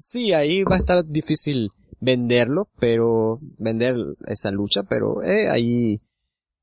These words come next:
de todas maneras, yo creo que pueden sacar algo bueno en el ring, si no se, se van por tanto espectáculo, así que ahí estaba esperando ahí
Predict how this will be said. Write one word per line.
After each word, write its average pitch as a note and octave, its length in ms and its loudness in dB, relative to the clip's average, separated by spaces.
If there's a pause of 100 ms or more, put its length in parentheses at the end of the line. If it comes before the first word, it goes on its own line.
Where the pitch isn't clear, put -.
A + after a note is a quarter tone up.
(220)
de D3 140 2
todas G3 160 2
maneras, D#3+ 280 2
yo D#3+ 140 -2 (240)
creo E3+ 140 6
que D3 100 4
pueden B2+ 160 0
sacar A#2 240 0
algo A2 220 0
bueno G#2 300 -2
en G2+ 140 -4
el F#2 200 0
ring, B2+ 320 0 (260)
si F#2 640 0 (240)
no A2+ 300 0
se, F#2+ 640 0 (720)
se A2+ 200 -2
van C3+ 220 0
por A#2+ 180 -2
tanto A#2+ 560 -4
espectáculo, A#2+ 880 -4
así G#2+ 340 -4
que G2 440 -2
ahí C4+ 200 -4
estaba A#2 380 0
esperando G2+ 460 0
ahí G2+ 300 2